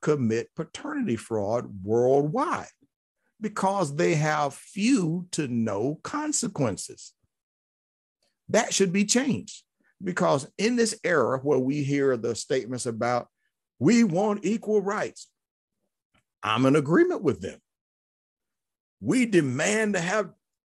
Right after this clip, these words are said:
everything that the patriarchy has."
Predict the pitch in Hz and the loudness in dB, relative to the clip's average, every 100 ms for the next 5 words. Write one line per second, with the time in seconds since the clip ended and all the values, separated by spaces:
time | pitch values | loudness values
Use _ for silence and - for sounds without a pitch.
0 | _ _ - 185 214 196 196 214 202 185 | _ _ -2 -2 0 -2 2 2 2 0
1 | 202 - 175 - - 185 214 160 160 147 | -2 -2 -6 -6 -4 -2 -2 -2 2 2
2 | - 120 120 113 82 - | 0 -2 0 -2 -4 -12